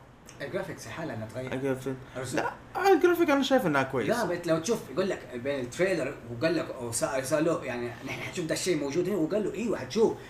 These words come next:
Speaker 1: حتشوف الديناصور كده بدار-، شكل." إيوه.
Speaker 2: لا،
Speaker 1: شوفوا.
Speaker 2: مو هذا الشيء اللي تعلمنا، هذا الشيء اللي إحنا تعلمناه إحنا من زمان، من أيام ألفين وعشرة،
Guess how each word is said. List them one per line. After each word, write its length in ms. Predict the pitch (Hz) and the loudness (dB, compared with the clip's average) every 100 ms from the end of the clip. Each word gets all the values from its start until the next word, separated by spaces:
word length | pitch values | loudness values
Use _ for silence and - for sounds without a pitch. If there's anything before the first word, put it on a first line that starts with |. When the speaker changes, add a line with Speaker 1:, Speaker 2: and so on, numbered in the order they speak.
| - - | -16 -14
Speaker 1:
حتشوف 220 | 160 175 | -10 -4
الديناصور 360 | 175 180 190 185 | 0 2 0 -6
كده 140 | 175 | -6
بدار-، 400 | 165 175 170 160 | -2 -2 -4 -8
شكل." 240 | 190 214 214 | -10 -10 -6
إيوه. 280 | 240 233 - - - | -2 -2 -2 -6 -4
Speaker 2:
لا، 60 | 180 | 4
Speaker 1:
شوفوا. 140 | 214 | 4
Speaker 2:
مو 120 | 165 | 6
هذا 140 | 190 170 | 6 4
الشيء 260 | - 175 | 2 2
اللي 120 | 160 143 | 2 0
تعلمنا، 420 | 139 131 127 117 | -2 -2 -6 -8
هذا 280 | 131 143 160 | -6 -4 -2
الشيء 240 | 151 170 147 | -2 -2 0
اللي 100 | 147 | -2
إحنا 200 | 147 135 | -4 -4
تعلمناه 540 | 117 120 123 135 117 | -4 -4 -4 -4 -4
إحنا 220 | - 123 | -8 -8
من 140 | 110 107 | -10 -8
زمان، 420 | 120 131 135 135 | -4 0 2 0
من 240 | 123 113 | -2 -4
أيام 380 | 117 131 135 120 | -4 -2 -2 -2
ألفين 340 | 117 131 135 | -8 -6 -6
وعشرة، 500 | 113 117 - 131 160 | -4 -4 -6 -8 -8